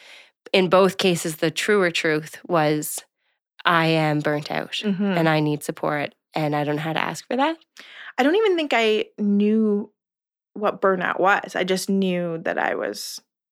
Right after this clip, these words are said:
Speaker 2: tired and not
Speaker 1: Beyond your capacity and
Speaker 2: Yeah.
Speaker 1: and did it feel unspeakable almost to just say, "I don't, I don't think I can do this anymore. I don't wanna do this anymore"?
Speaker 2: Well, sorry, this came, just came to me. We had, I had a boss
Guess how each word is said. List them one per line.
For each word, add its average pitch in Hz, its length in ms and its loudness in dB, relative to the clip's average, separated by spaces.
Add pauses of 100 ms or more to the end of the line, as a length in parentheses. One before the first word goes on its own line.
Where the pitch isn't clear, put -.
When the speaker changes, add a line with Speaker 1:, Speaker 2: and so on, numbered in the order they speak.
(340)
Speaker 2:
tired 170 580 -2
and 170 220 -4
not 156 480 -2
Speaker 1:
Beyond 160 340 -4
your 147 80 -8
capacity 151 680 -10
and 143 180 -8
Speaker 2:
Yeah. 226 420 0
Speaker 1:
and 190 100 2
did 185 120 4
it - 120 0
feel 208 460 2
unspeakable 175 640 0
almost 214 480 2
to - 80 -8
just 160 220 -2
say, 160 280 2
"I 156 160 2
don't, 151 180 2 (100)
I 175 120 2
don't 175 240 2
think - 220 0
I 165 80 -2
can 156 140 -4
do 151 120 0
this 160 200 -2
anymore. 143 240 -2
I 147 80 0
don't 147 140 -2
wanna 156 300 0
do 143 140 -2
this - 200 -10
anymore"? - 440 -8 (360)
Speaker 2:
Well, 220 520 4
sorry, 214 300 0
this 196 200 -2
came, 196 280 -2
just 190 200 -6
came 196 200 -4
to 196 100 -6
me. 180 180 -6 (300)
We 214 360 -2
had, 196 600 0
I 190 60 -6
had 226 420 -2
a 226 60 2
boss 190 680 0